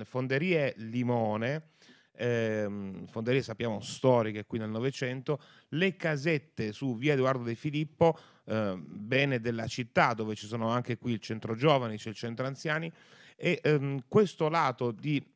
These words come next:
ehm, via Edoardo De Filippo, l'amministrazione all'interno della coprogettazione, ehm, con Educazione Progetto, c'è questa rete fatta di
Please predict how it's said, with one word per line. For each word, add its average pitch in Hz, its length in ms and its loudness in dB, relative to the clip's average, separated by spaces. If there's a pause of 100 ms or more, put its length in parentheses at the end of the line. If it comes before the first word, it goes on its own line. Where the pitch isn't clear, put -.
(100)
ehm, 104 1120 -2
via 123 160 2
Edoardo 139 320 2
De 135 100 0
Filippo, 160 480 2 (400)
l'amministrazione 160 1080 0
all'interno 127 380 -2
della 135 200 2
coprogettazione, 139 1500 2 (320)
ehm, 120 640 0
con 127 160 0
Educazione 151 500 0
Progetto, 131 960 0
c'è - 160 -8
questa 123 380 0
rete 120 420 0
fatta 113 340 -6
di 117 200 -2